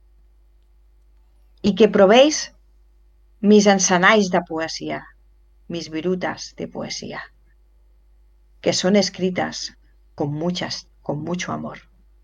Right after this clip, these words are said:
con mucha estima. Agradeciendo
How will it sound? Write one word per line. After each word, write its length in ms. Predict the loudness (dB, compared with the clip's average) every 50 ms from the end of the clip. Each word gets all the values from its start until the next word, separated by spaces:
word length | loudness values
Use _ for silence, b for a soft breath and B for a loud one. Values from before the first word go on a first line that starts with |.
| _ _ _
con 220 | -12 -12 -12 -10
mucha 260 | -12 -14 -14 -14 -14
estima. 340 | -14 -16 -18 -20 -20 _ _ _ _ _ _ _ _ _ _ _ _ _ _ _ _ _ _ _ _ _ _ _ _ _ _ _ _ _ _ _ _ _ _ _ _ _ _ _ _ _ _ _ _ _ _ _ _ _ _ _ _ _ _ _ _ _ _ _ _ _ _ _ _ _ _ _ _ _ -20 _ _ _ _ _ _ -20 _ _ _ _
Agradeciendo 920 | 0 2 2 4 2 2 0 -4 -2 0 2 2 2 2 0 -2 -4 -10